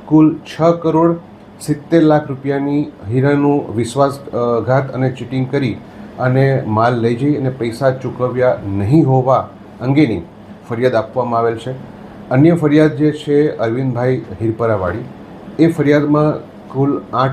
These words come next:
કરોડ વીસ લાખ રૂપિયાના હીરા, અ, લઈ જઈ અને મા-, પૈસા નહીં ચૂકવી છેતરપિંડી વિશ્વાસઘાતની ફરિયાદ નોંધવામાં આવેલ છે. આ ફરિયાદમાં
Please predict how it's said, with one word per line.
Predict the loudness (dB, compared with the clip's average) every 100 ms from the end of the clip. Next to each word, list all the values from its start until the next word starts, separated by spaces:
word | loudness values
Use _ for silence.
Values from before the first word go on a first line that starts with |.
| -2
કરોડ | -2 0 0 -4 -10 -4
વીસ | -4 -2 0
લાખ | 0 0
રૂપિયાના | -6 -4 -4 -4 -2
હીરા, | -2 2 0
અ, | 0 -2 -2 -2
લઈ | 0 0
જઈ | 2 0 0 -8 -20 -20 -4
અને | 0 4 2 0 -6 -18 -14 -2
મા-, | 2 2
પૈસા | 2 0 0 0
નહીં | 2 2 0
ચૂકવી | -2 -8 -4 -4 -4 -8
છેતરપિંડી | -6 -4 -4 -6
વિશ્વાસઘાતની | -4 -4 -2 -2 0 0 0 -2 -6
ફરિયાદ | -2 0 -2 -4
નોંધવામાં | -4 0 0 2
આવેલ | 0 -2
છે. | -4 -10 -10 -16 -18 -18 -18 -18 0
આ | 0
ફરિયાદમાં | 0 0 2 2 2 0 -2 -6